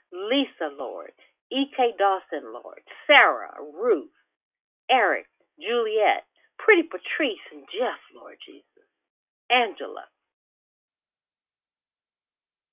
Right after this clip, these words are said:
Diane, Valicita, Julian,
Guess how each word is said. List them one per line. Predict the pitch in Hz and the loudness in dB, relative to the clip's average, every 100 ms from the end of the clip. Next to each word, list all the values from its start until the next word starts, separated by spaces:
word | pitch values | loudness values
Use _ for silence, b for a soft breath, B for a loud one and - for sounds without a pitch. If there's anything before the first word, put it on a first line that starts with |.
| _ | _
Diane, | 196 190 214 240 170 - _ _ _ _ _ _ | -4 -4 -10 -10 -12 -14 _ _ _ _ _ _
Valicita, | 208 220 165 - - 240 - - _ _ _ _ _ _ _ _ _ _ _ _ _ | 0 0 -2 -10 -12 -12 -12 -20 _ _ _ _ _ _ _ _ _ _ _ _ _
Julian, | 202 233 214 208 180 - | -8 -6 -6 -6 -8 -10